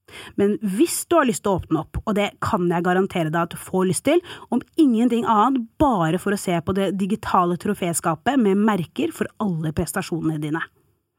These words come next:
Her kan du se hvor mye av hver ring er fullført, og hvor mange kalorier, treningsminutter og antall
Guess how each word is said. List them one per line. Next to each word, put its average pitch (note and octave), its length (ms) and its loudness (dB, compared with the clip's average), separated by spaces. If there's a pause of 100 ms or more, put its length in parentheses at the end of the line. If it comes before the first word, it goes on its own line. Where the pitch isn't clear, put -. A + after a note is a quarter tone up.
(420)
Her G#3 180 2
kan A#3 160 2
du G#3+ 80 4
se G3 300 0
hvor G3+ 160 4
mye F#3 260 4
av E3 140 0
hver E3+ 180 0
ring C#4 320 4
er C#4+ 140 2
fullført, C#4 680 2
og F#3 120 2
hvor E3+ 120 4
mange D#3+ 240 2
kalorier, C4+ 800 2 (100)
treningsminutter A#3 880 2
og A3 140 2
antall D#3 260 -2